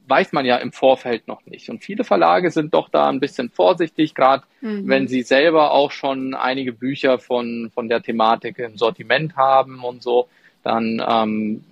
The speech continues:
Speaker 1: da muss man dann natürlich auch gucken, an welchen Verlag ist man, die dann auch Interesse haben an dem Thema und die dann auch bereit dazu sind, das Ganze dann auch zu veröffentlichen.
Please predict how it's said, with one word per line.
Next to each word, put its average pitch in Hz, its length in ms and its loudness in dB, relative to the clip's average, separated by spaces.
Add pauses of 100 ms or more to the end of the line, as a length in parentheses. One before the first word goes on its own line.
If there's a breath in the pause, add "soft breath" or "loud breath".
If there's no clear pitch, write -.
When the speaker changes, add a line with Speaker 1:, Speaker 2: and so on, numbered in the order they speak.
(360)
Speaker 1:
da 117 100 2
muss 120 160 -6
man 127 100 0
dann 113 120 2
natürlich 110 400 -2
auch - 80 -8
gucken, - 260 -8
an 107 100 -2
welchen 107 260 0
Verlag 104 360 0
ist - 240 -8
man, 107 260 0
die 110 140 -10
dann 107 160 0
auch 104 180 -2
Interesse 110 520 -2
haben 107 220 -2
an 104 100 -6
dem - 180 -16
Thema 110 380 0 (680 soft breath)
und 104 500 0 (600)
die 113 100 0
dann 107 160 4
auch 104 140 -2
bereit 107 340 2
dazu 107 280 -2
sind, 104 240 -2
das - 120 -12
Ganze - 300 -4
dann - 160 -4
auch 101 240 0 (320)
zu - 140 -12
veröffentlichen. - 720 -4